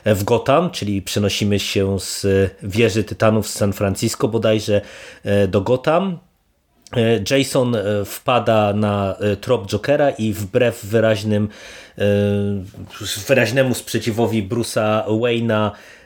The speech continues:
e, jedzie za, e, Jokerem,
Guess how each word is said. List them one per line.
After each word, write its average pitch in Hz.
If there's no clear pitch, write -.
e, 107
jedzie 120
za, 107
e, 107
Jokerem, 180